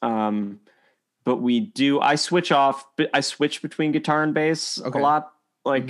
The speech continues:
Speaker 1: the
Speaker 2: Mm-hmm.
Speaker 1: last, you know, in the last, like, I'd say eight years of our band's existence, I've,
Speaker 2: Uh-huh.
Speaker 1: like,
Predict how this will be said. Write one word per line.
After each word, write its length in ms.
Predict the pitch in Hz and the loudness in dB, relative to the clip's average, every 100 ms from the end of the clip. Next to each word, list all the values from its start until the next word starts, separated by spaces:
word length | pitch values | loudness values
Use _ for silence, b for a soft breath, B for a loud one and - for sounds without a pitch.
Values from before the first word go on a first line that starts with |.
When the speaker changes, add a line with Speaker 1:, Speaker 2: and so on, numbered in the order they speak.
| 135 | 0
Speaker 1:
the 60 | |
Speaker 2:
Mm-hmm. 60 | 120 | 0
Speaker 1:
last, 340 | 117 113 - - _ _ _ _ _ _ | 0 -2 -6 -14 _ _ _ _ _ _
you 100 | 110 | -2
know, 180 | 90 98 | -2 -2
in 80 | 127 | 0
the 60 | 127 | 2
last, 220 | 127 - | 2 2
like, 140 | 110 - - _ _ _ _ _ - | -2 -6 -20 _ _ _ _ _ -8
I'd 160 | 110 | -6
say 180 | - 104 113 | -4 -6 -4
eight 180 | 107 | -4
years 280 | 101 107 104 | -2 -4 -4
of 60 | 104 | -4
our 100 | 104 | -4
band's 280 | 101 101 98 | -4 -4 -6
existence, 580 | 92 101 - 101 95 - | -8 -8 -6 -8 -6 -6
I've, 180 | 104 98 | -4 -4
Speaker 2:
Uh-huh. 160 | 104 95 | -4 -4
Speaker 1:
like, 180 | 104 | -10